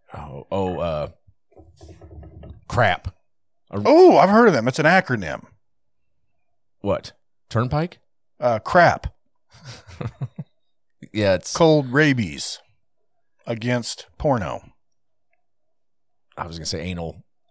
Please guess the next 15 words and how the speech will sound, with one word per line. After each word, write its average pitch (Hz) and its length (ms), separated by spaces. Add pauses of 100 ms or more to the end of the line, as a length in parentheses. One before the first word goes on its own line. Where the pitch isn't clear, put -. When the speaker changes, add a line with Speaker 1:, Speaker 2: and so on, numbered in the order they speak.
(1080)
Speaker 1:
something. - 500
Speaker 2:
Cranky 160 320
arachnids. 127 920 (880)
No. 104 300 (680)
Cranky 139 340
rappers. 120 680 (120)
Speaker 1:
Cranky 98 320
rappers. 90 580
Speaker 2:
Against 104 500
pornography. 90 680 (1000)
It's - 80
a 95 40
really 113 500
good 87 160
band. 50 300